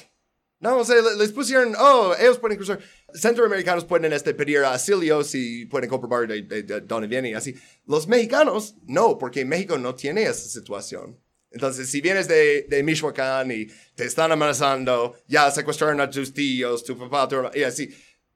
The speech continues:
No, porque tú puedes encontrar algo aquí en México. Ah, realmente no queremos aprobar. Ucrania, ah, sí, claro, pase. Oh, ¿de, de qué ciudad viene? Lviv. Oh, sí, tan lejos de todos los tanques rusos.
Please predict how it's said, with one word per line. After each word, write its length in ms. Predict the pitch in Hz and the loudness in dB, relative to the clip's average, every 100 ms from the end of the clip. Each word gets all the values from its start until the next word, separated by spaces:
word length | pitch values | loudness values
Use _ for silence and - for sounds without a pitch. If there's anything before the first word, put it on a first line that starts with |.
| _ - | _ -6
No, 480 | 233 233 214 214 180 - | -2 0 0 -6 -14 -8
porque 680 | 175 170 175 156 151 - 151 | -8 -4 0 0 0 -8 -6
tú 160 | 240 | -6
puedes 320 | 214 170 160 139 | -2 -2 -2 -6
encontrar 340 | 123 123 120 117 | -10 -10 -6 -4
algo 260 | 113 104 | -4 -8
aquí 320 | 104 - 120 | -12 -10 -10
en 80 | 107 | -8
México. 520 | 110 110 - 107 104 151 | -8 -10 -10 -10 -4 -2
Ah, 180 | 185 196 | 2 2
realmente 420 | 208 196 185 170 | 4 2 0 -2
no 140 | 156 151 | -4 -2
queremos 340 | 151 139 131 127 | -2 0 -4 -4
aprobar. 340 | 123 120 117 - - | -4 -6 -6 -10 -16
Ucrania, 500 | - 156 262 202 127 - | -14 -6 -4 -2 -4 -4
ah, 180 | 214 160 | -6 -4
sí, 180 | 220 | -10
claro, 300 | - 196 147 | -6 -2 -2
pase. 300 | 160 165 - - _ - | 0 -2 -4 -14 _ 2
Oh, 160 | 247 | 2
¿de, 140 | 208 208 | 2 -4
de 120 | 185 | -4
qué 180 | 202 220 | -2 -4
ciudad 320 | 214 202 208 | -4 -6 -6
viene? 300 | 208 190 135 | -4 -4 -4
Lviv. 460 | 135 175 285 214 - | -8 -6 -6 -8 -6
Oh, 220 | 262 311 | 0 2
sí, 260 | 285 - 269 | 0 -4 -6
tan 220 | 233 285 294 | -2 -2 0
lejos 320 | 294 240 - | 0 -2 -4
de 100 | 185 | -4
todos 220 | 233 277 | 0 0
los 160 | 233 214 | -2 -4
tanques 320 | 220 226 208 | -6 -6 -10
rusos. 400 | 208 226 156 | -8 -8 -8